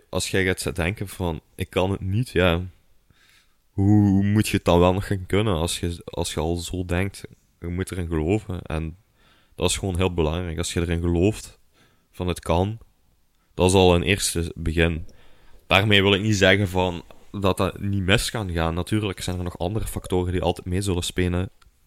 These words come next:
eh, afhankelijk van wat jij gaat doen, maar je moet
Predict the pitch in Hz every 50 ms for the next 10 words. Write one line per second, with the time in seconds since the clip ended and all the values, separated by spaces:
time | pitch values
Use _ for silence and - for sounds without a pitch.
0 | _ - _ _ _ _ _ _ _ _ - 82 85 85 85 80 - - - -
1 | 87 95 95 - - 92 85 82 85 - - 80 82 82 76 - - 90 90 90
2 | 85 80 78 80 78 - _ _ _ _ _ _ _ _ _ _ _ - 95 92
3 | 101 - - -